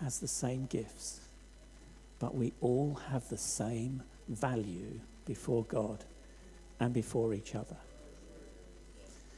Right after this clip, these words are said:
And that's one of the reasons when we have our meal on the twenty-ninth, the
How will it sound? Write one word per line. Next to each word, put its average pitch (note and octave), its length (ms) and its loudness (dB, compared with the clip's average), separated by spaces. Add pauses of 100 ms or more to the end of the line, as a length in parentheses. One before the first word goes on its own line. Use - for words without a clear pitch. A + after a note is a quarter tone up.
(1500)
And B2+ 120 6
that's G3+ 280 8
one G3+ 160 8
of F#3+ 100 8
the F#3 80 12
reasons D#3 580 8 (880)
when F#3 120 12
we G3+ 100 12
have F3+ 200 12
our E3 180 12
meal E3 460 10
on A#2 100 4
the C3 60 2
twenty-ninth, C3+ 960 6 (2000)
the E3 180 10